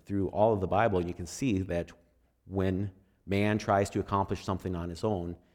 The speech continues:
it leads to failure. But with God's help, <clears throat> with God's help, we can overcome. You know,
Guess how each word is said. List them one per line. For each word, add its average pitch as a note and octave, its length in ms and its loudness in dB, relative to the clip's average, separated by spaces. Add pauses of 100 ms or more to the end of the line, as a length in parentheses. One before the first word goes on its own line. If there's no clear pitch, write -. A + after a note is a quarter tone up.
(300)
it F2+ 100 -4
leads F2+ 320 -2
to - 100 -8
failure. E2 480 -2 (880)
But G2+ 440 6
with G2 200 2
God's A#2 340 4
help, A2+ 400 2 (1600)
<clears throat> - 600 2
with G2+ 160 0
God's A2 280 6
help, A2 480 2
we F#2+ 140 0
can G2 240 0
overcome. F2+ 560 -2
You F#2 80 -2
know, F2+ 240 0